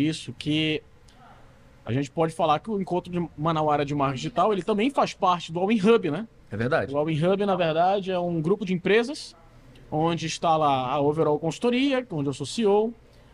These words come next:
Speaker 1: está lá a Rumo M K T, que é a produtora desse evento, né?
Speaker 2: É verdade.
Speaker 1: É, e também a Control, que é uma contabilidade digital. E no fundo, no fundo, vai ter...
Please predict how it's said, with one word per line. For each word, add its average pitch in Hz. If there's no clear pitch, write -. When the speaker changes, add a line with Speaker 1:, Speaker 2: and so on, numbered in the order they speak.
Speaker 1:
está -
lá 151
a -
Rumo 180
M 220
K 208
T, 254
que 170
é -
a 151
produtora 175
desse 202
evento, 180
né? 151
Speaker 2:
É -
verdade. 120
Speaker 1:
É, 139
e 151
também 165
a 170
Control, 175
que 196
é 196
uma 190
contabilidade 170
digital. 143
E 190
no 247
fundo, 320
no 277
fundo, 294
vai 220
ter... 262